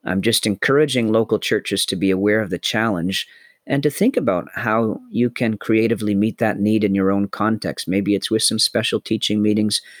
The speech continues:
Maybe there's a potential schedule adjustment. Or, hey, maybe it's a non-issue where you are. Praise the Lord. That's wonderful. Let me just encourage you to value the times we do have to get teaching from the Word. Esteem them highly. Uh,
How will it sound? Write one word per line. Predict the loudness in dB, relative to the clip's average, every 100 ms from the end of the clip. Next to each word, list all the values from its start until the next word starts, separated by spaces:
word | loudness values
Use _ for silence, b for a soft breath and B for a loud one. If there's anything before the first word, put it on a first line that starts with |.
| B -6
Maybe | -2 0
there's | 2 0
a | -2
potential | -6 -2 -2 0
schedule | -2 0 -2 0 0
adjustment. | 0 0 0 0 -2 -4 _ b b b b
Or, | -4 -4 -4
hey, | -2
maybe | 0 0 0
it's | 0
a | 0
non-issue | 2 2 0 0
where | 0
you | -2 -4
are. | -6
Praise | -2 -2
the | 0
Lord. | 0 0
That's | 0 -2
wonderful. | -2 -2 -6 -10 B B B
Let | -2
me | 0
just | 0 0 0
encourage | -4 0 2 2 0
you | -2
to | -2
value | -6 -2 0 2 2 0 -2
the | -6
times | -4 -2 0 0 -2 -6 -12 _
we | -2 -2
do | -2 -2 -2
have | -2 -8 -10 -16 -20 _ _ _ _ _ _
to | -10
get | -4 -4 -2
teaching | -2 -2 -2 -4
from | -4 -4
the | -4
Word. | -2 -4 -2
Esteem | -2 0 2 2 4
them | 2
highly. | -2 -2 -2 -2 -4 -6
Uh, | -8